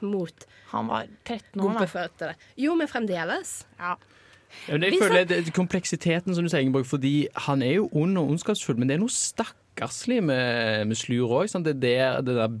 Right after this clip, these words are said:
Speaker 3: bitterheten og hatet skinner igjennom, og han fremstår jo som en stakkars, det er jo bare sånn sørgelig karakter på så mange måter.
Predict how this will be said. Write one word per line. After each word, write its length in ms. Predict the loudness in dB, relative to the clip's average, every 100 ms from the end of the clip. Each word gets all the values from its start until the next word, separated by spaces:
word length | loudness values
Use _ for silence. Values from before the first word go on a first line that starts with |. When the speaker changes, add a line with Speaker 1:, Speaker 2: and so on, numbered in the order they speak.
| -6
Speaker 3:
bitterheten 640 | -4 -4 -2 -2 -2 0
og 100 | 0
hatet 400 | 0 -2 -2 -6
skinner 320 | -2 0 0
igjennom, 400 | 0 0 2 0 0
og 240 | 0 0 -4 -20 -20 -20 -20 -20 -18 -12
han 160 | -8 -6
fremstår 460 | -8 -10 -8 -4
jo 60 | -2
som 220 | 0 0 2 2 0 0 0 0
en 80 | -2
stakkars, 600 | -4 -8 -8 _ -4 -2
det 60 |
er 20 | -2
jo 60 |
bare 100 | 0 2
sånn 160 | 2 0 -2
sørgelig 720 | -4 0 0 0 -2 0 0
karakter 380 | 0 -2 0 -2
på 140 | -2 -2
så 80 | 0
mange 220 | 0 0
måter. 300 | 0 0 0